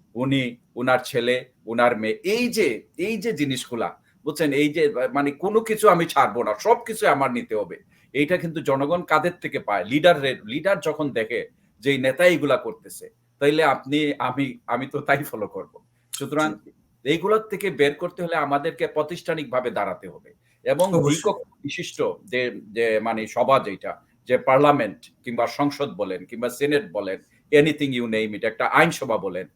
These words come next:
Speaker 1: এইটা যদি হয় এবং এটা যদি সত্যিকারভাবে আমরা প্রতিষ্ঠা করাতে পারি, তাহলে there is something।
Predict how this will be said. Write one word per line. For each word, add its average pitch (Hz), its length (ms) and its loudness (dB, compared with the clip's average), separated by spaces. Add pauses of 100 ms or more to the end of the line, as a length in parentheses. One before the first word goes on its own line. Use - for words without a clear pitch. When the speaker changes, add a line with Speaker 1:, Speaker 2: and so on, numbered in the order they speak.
(300)
Speaker 1:
এইটা 156 280 2
যদি 170 260 -4
হয় 120 260 4
এবং 139 340 0
এটা 170 160 -6
যদি 165 220 -10
সত্যিকারভাবে 160 840 -4
আমরা 131 200 -4
প্রতিষ্ঠা 147 480 -4 (400)
করাতে 127 320 2
পারি, 87 280 -10 (340)
তাহলে 160 280 6
there 127 200 6
is 113 180 -6
something। 98 320 -6